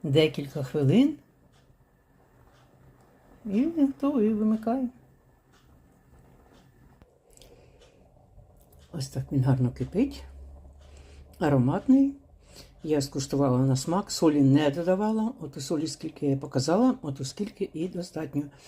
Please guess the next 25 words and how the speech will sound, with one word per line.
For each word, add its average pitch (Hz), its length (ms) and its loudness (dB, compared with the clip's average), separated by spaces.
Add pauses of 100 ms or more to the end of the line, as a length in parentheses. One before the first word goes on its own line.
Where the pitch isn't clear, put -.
(360)
Єдине, 151 640 4
якщо 156 380 -6
ви 151 100 -6
хочете, 135 440 -4
щоб 135 180 -6
бу-, 165 320 -4
був 165 220 -8
більше 143 340 -8
такий 135 320 -2
аромат 139 420 2 (400)
копченості, 220 760 -2 (420)
можна 196 320 0
додати 147 360 -6
півтори 139 500 -2 (440)
чайні 135 300 2
ложки 151 460 -2 (1040)
копченої 151 360 -2
паприки. 135 460 -4 (360)
Для 156 180 4
мене 196 400 2
досить. 131 600 -8 (1000)
Ось 214 180 -2
так. 175 260 0 (160)
І 254 140 4
все. 190 340 -2